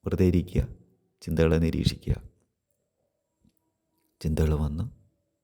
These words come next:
നിന്നു, പോകുന്നു, ശരീരത്തിൽ അറിയുന്നു, പോകുന്നു.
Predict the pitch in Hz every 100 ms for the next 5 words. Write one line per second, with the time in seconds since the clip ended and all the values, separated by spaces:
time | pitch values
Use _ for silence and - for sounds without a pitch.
0 | _ _ _ _ _ _ 101 82 78 80
1 | 85 - _ _ _ _ _ _ _ _
2 | _ - 69 - - _ _ _ _ _
3 | - 78 78 80 87 82 80 - - -
4 | _ _ _ _ _ _ - - -